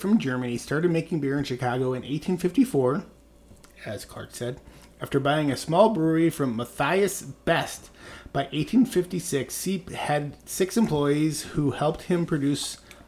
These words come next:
eleven hundred barrels of beer each year. In eighteen fifty-eight, Frederick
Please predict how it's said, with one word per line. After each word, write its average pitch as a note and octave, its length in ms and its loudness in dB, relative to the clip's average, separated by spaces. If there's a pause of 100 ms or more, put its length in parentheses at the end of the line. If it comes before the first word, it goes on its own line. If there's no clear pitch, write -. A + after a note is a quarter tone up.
eleven F#3 380 4
hundred A3 320 4
barrels D3 560 4
of C#3 220 -6
beer C3 240 0
each C#3 260 -4
year. F#3 300 6
In C#3 200 0
eighteen C3+ 260 -2
fifty-eight, D3 440 -2
Frederick E3+ 460 0